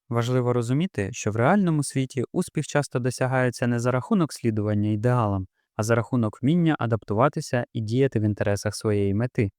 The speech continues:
Четверте. Роль армії та насильства в управлінні.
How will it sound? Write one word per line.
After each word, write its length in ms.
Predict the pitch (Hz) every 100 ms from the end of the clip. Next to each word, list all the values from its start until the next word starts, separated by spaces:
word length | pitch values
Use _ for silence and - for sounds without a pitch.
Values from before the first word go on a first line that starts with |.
| _ _ _ _ _ _
Четверте. 640 | - 151 - 135 104 - 104 -
Роль 200 | 117 117 -
армії 360 | 120 113 110
та 140 | 104 110
насильства 520 | 107 - 185 - 117
в 80 | 117
управлінні. 680 | 127 151 143 139 101 98